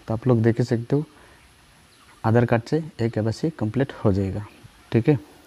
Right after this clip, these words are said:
तो आप लोग देख लीजिए, आप लोगों को branch visit करना नहीं पड़ेगा। पाँच से छः working day के अंदर आपका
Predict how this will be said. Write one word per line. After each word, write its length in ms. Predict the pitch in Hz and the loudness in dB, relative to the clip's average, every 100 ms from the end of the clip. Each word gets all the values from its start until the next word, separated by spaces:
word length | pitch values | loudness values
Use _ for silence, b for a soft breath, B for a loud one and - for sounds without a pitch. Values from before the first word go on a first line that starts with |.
| - - _ _ _ _ b b b b b b _ _ _ - | -20 -20 _ _ _ _ b b b b b b _ _ _ -8
तो 60 | |
आप 120 | 107 117 | -2 2
लोग 140 | 139 - - - - | 2 0 -20 -10 0
देख 220 | 107 104 | 0 2
लीजिए, 320 | 107 107 123 156 - b b b b b b _ _ _ _ _ - | 2 2 0 -4 -10 b b b b b b _ _ _ _ _ -8
आप 140 | 110 113 | -2 2
लोगों 160 | 110 | 2
को 140 | 120 117 | 2 0
branch 400 | 107 117 139 - - | 2 0 0 -6 -2
visit 320 | 101 107 127 | 2 2 0
करना 280 | - 113 147 - - | 0 0 0 -6 -2
नहीं 140 | 123 113 | 2 2
पड़ेगा। 420 | 101 98 95 104 - _ B B B B B - | 2 -2 -2 -8 -12 _ B B B B B -2
पाँच 220 | 117 117 | 0 0
से 140 | - 156 - - | -4 -4 -6 -20
छः 300 | - - 120 | -4 2 4
working 400 | 117 110 117 113 | 4 2 0 0
day 100 | 110 | 0
के 80 | 113 | -2
अंदर 260 | 117 147 - | -2 -4 -8
आपका 240 | 104 151 | -10 -8